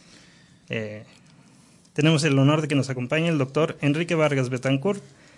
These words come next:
director de la Facultad de Ciencias Exactas, y nos acompañan los jóvenes Uriel Alessandro Guevara Monreal y Ricardo Augusto del Toro Contreras,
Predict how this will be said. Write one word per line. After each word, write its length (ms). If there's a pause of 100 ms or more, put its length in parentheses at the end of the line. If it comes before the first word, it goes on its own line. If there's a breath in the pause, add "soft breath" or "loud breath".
(140)
director 340
de 100
la 120
Facultad 400
de 100
Ciencias 320
Exactas, 680 (380 loud breath)
y 80
nos 160
acompañan 800
los 160
jóvenes 580
Uriel 280
Alessandro 520
Guevara 320
Monreal 500 (440 loud breath)
y 60
Ricardo 360
Augusto 400
del 140
Toro 240
Contreras, 640